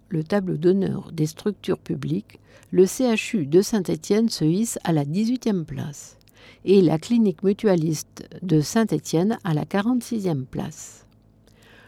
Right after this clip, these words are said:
L'hôpital privé de la Loire, H P L, lui, reste dans le top cinquante en se positionnant à la trente-huitième place. Dans le classement par pathologie,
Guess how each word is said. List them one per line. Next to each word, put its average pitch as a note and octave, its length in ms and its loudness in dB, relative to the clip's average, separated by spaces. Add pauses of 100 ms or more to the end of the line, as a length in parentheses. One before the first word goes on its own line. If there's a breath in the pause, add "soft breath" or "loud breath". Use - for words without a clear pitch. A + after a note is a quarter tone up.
(320 soft breath)
L'hôpital A#3+ 440 2
privé G#3 400 -2
de G3 140 2
la E3+ 160 4
Loire, B2 480 -4
H F#3 200 -4
P C#3 140 -6
L, E3+ 300 -6 (100)
lui, F3+ 400 -2
reste F#3+ 520 -2 (120)
dans F3+ 200 4
le D#3 160 4
top F#3+ 320 -2
cinquante D#3+ 640 -4
en F#3 120 -2
se - 140 -2
positionnant F#3 760 -2 (200 soft breath)
à D#3+ 80 -2
la D3 140 -2
trente-huitième G#3+ 800 -2 (300)
place. - 480 -8 (760 loud breath)
Dans G3+ 100 4
le A#3+ 100 2
classement C#4+ 460 -2
par F3 180 -2
pathologie, E3 800 0